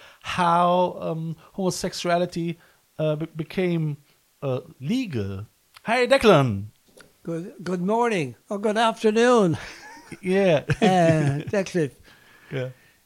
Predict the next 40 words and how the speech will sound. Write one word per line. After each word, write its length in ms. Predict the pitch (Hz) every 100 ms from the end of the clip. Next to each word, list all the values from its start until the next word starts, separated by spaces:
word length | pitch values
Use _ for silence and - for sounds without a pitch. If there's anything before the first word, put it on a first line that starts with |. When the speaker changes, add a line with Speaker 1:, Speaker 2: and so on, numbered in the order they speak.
| _
Speaker 2:
How 220 | 165 202
are 60 |
you 240 | 196 196 196
today? 560 | 147 165 160 147 127 113
Speaker 1:
I'm, 320 | 147 156 147 -
I'm 240 | 165 175
great, 520 | 165 175 170 139 120
and 240 | 143 131 151
I'm 140 | 143
really 200 | 147 214 208
Speaker 2:
Okay. 40 |
Speaker 1:
looking 200 | 190 196
forward 400 | - 175 165 143
to 120 | -
hear 160 | 143 156
more 440 | 151 156 151 123 -
from 240 | - 139 139
you 480 | 139 131 131 131 135
about, 460 | 131 127 123 117 - - - - _ _
about 400 | 123 127 127 123
your 140 | 135
experience 680 | 131 131 - 147 156 127 120
as 180 | - 123
a 60 |
priest, 420 | 120 - 120 117 -
because 360 | 120 127 127
I 100 | -
think 300 | 190 277 226
it's, 220 | 165 -
it's 340 | - 160 - - _ _
for 240 | - 220
the 80 | 226
listeners 420 | 190 233 180 143
as 160 | 139 135
well 180 | 165 147
very 400 | 143 180 202 180
interesting 540 | 185 196 156 - 131
to 140 | 127 -
understand 880 | 147 143 131 - 185 180 147 110 104
from. 380 | - 131 120